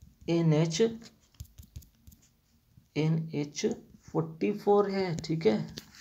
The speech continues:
बहुत बार एग्जाम पूछेगा। अब यदि साबुन के बुलबुले को आवेशित किया जाए तो क्या होगा?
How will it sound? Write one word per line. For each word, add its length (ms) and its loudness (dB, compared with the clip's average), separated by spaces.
बहुत 160 2
बार 120 4
एग्जाम 240 0
पूछेगा। 400 2
अब 220 2
यदि 120 2
साबुन 300 4
के 80 8
बुलबुले 380 4
को 260 2
आवेशित 400 2
किया 180 -2
जाए 240 -6
तो 80 -8
क्या 180 4
होगा? 340 -4